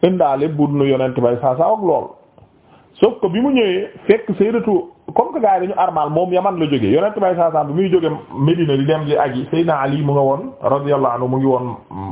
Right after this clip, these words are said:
Yaman. Fa la jóge ñëw daf si, fekk si Yonent bay saa saa Makka. Bi mu ñëwee fekk soxnaam di Sayyidatu Fatima, di dogu Yonent bay saa saa, di doomu Yonent bay saa salaam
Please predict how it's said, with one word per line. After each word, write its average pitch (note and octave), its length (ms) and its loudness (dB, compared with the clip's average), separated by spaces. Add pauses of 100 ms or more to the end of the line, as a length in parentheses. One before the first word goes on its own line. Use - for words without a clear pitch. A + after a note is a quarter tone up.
(100)
Yaman. G#2+ 380 -2
Fa C3+ 80 0
la D#3 100 0
jóge C3 260 0
ñëw B2+ 220 2
daf C3+ 220 -2
si, - 200 -10
fekk D3+ 280 -4
si C#3+ 60 -2
Yonent B2+ 260 0
bay A#2+ 200 0
saa A2+ 180 -2
saa G#2+ 100 0
Makka. F#2+ 300 -6 (800)
Bi F3+ 120 4
mu F#4+ 100 -2
ñëwee C4+ 200 2
fekk A#3 260 -2
soxnaam F3 340 0
di F3 80 -6
Sayyidatu F3+ 360 0 (100)
Fatima, B2+ 440 -2 (1500)
di B2+ 180 2
dogu G#3 480 0
Yonent E3+ 420 0
bay D3+ 260 2
saa C#3 200 0
saa, D3+ 200 -2
di C#3+ 100 -2
doomu F3 360 2
Yonent D#3 280 -2
bay C3 220 2
saa A2 220 0
salaam A2 240 0